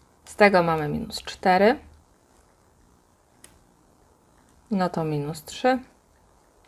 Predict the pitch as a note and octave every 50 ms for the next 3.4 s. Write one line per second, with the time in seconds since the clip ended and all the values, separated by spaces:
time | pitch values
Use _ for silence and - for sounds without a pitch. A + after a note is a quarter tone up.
0 | _ - - - - - - - - - E4 D4+ C#4+ C#4 C4+ - - B3 A3+ A3
1 | A3 G#3 G3+ G3 F#3+ F#3 F3+ F3+ F3+ G3 F#3+ F#3+ F3 F3 F3 F3 - - G#3+ G3
2 | F#3+ F#3+ F#3 F3+ F3+ F3 F#3 F3 E3+ E3 D#3+ D#3+ D#3+ E3+ F3 - - B3 B3 B3
3 | A#3+ - G#3+ G3+ G3 G3+ G3+